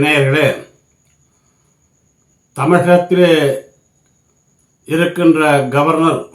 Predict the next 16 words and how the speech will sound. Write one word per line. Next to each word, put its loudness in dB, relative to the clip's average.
ஆர் 0
எஸ் -8
ரவி 2
அவர்கள், -2
அவர் 0
நிதானத்துடன் 2
இருக்கிறாரா 0
இல்லையா 0
என்கின்ற -4
ஒரு -2
சந்தேகம் 4
வலுவாக 4
வந்து 0
கொண்டே 0
இருக்கிறது. -4
காரணம், -4